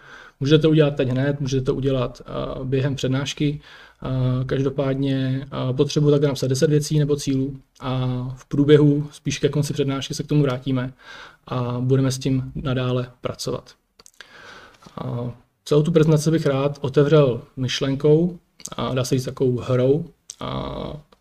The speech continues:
která vlastně, s kterou jsem nazval time budget. A představme si, že nám banka každý, každý den, každé ráno nám pošle na účet osmdesát šest tisíc čtyři sta eur.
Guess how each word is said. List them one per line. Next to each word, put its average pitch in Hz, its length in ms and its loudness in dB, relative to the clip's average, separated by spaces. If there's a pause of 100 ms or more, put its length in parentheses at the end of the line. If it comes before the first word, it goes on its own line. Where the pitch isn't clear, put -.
(320)
která 135 360 -4
vlastně, 135 600 -4 (500)
s - 200 -12
kterou 143 220 2
jsem 151 140 2
nazval 131 320 2
time 131 240 0
budget. - 360 -2 (760)
A 131 220 -4
představme 175 460 4
si, 143 320 4
že 131 320 4
nám 135 200 2
banka 156 640 0
každý, 139 520 2
každý 135 320 -2
den, 131 240 0
každé 131 280 2
ráno 127 260 -2
nám 139 160 0
pošle 143 260 -2
na 135 60 2
účet 131 260 -2
osmdesát 143 540 -2
šest 143 180 -4
tisíc - 540 -8 (380)
čtyři 127 300 -2
sta 123 360 -4
eur. 123 320 -4